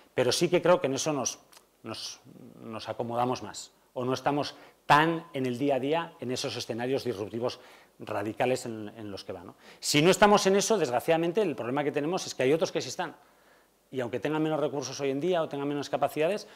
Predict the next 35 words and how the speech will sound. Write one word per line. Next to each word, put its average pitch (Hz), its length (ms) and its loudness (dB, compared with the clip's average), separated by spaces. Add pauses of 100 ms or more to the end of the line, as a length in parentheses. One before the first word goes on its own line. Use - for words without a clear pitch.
(200)
si - 240 -8
van 127 180 -2
mucho 139 240 -4
más 135 140 -4
rápido 143 220 -2
y - 20 -4
más 127 140 -8
flexibles, 185 480 -4
el 117 100 -6
día 123 120 -2
de 127 40 -4
mañana 139 320 -4
nos 135 140 -6
podemos 120 260 -8
encontrar, 131 400 -6
pues 131 140 -10
como 107 180 -14
decías 127 280 -8
tú, 165 120 -10
que, 120 160 -6
oye, 147 240 -6 (260)
por 113 140 -4
muy 131 120 -2
bonito 143 320 0
y 131 40 2
muy 139 420 -4 (240)
exitoso 135 540 -2
que 113 60 -4
es 110 80 -6
nuestro 131 240 -6
escenario 135 340 -4
actual, 175 300 -2
de 139 80 0
repente 117 320 -6
deja, 117 320 -4